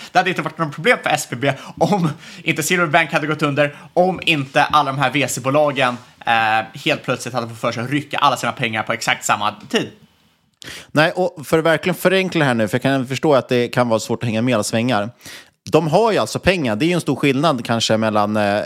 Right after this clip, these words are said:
Speaker 2: en klassisk bankrun kan ju vara problemet att, att det finns inte till med pengar. Det är därför det ofta blir en bankrun, för folk vill få ut pengarna innan pengarna är slut.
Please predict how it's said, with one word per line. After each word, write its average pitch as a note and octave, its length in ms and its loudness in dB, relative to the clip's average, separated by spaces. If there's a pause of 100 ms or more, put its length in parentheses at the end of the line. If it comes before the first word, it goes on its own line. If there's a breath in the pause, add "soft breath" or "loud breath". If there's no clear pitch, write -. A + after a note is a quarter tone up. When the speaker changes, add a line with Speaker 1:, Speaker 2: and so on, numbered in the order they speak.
(140)
Speaker 2:
en A#2 140 0
klassisk E3 380 0
bankrun A2+ 360 0
kan A#2 100 -2
ju - 20 2
vara A2 120 2
problemet G#2 400 0
att, F#2+ 220 -2
att G2+ 120 -8
det - 60 -14 (160)
finns A#2+ 280 0
inte G#2 140 -2
till G2+ 100 -2
med G2+ 100 -2
pengar. C#3+ 300 -2
Det F2+ 60 -6
är - 20 -6
därför G#2+ 180 -4
det - 20 -2
ofta A2 160 -6
blir C3+ 160 0
en B2 80 0
bankrun, E2 360 -4
för G2 100 -8
folk F2+ 220 -6
vill F#2 80 -6
få A#2 140 0
ut A#2+ 120 -2
pengarna F#2+ 360 -2 (240 loud breath)
innan G2 260 -2
pengarna F2 300 -6
är F#2+ 40 -4
slut. - 440 -2